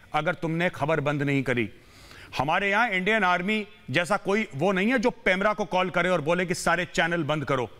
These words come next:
जनरल साहब का आदेश है। ये डेमोक्रेसी है। जो गलती करता है वो जेल में जाता है। आप एक अफसर का नाम लीजिए, बहत्तर साल में आप लोगों ने नॉर्थ वजीरिस्तान में ऑपरेशन करा।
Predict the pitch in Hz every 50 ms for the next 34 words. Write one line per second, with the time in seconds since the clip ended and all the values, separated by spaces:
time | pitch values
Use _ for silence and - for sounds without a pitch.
0 | - - - 120 113 165 160 170 180 151 - 156 147 147 - - 139 123 120 117
1 | 120 110 98 - - 175 - - - - - - 277 311 285 - 269 233 233 220
2 | 143 180 160 - 156 139 127 104 - - - - 135 143 135 117 101 143 143 139
3 | - 214 185 202 180 151 - 196 175 185 233 277 - - - - 147 131 113 98
4 | 92 90 135 147 160 165 175 175 156 151 135 - - 135 117 104 98 - - -
5 | - - - - - 135 143 180 220 247 - - - - - 185 208 233 247 254
6 | 247 - - - 196 196 - - - 233 226 - 208 202 202 202 208 214 202 190
7 | 196 170 156 202 202 165 127 - - - - - - 127 120 170 196 233 - -
8 | - 254 233 185 - - 233 214 214 214 208 196 175 151 151 170 190 208 214 190
9 | 220 226 233 226 226 208 196 208 226 202 156 165 185 180 220 196 180 - 233 226
10 | 226 226 220 208 202 208 214 - 214 208 180 180 165 139 95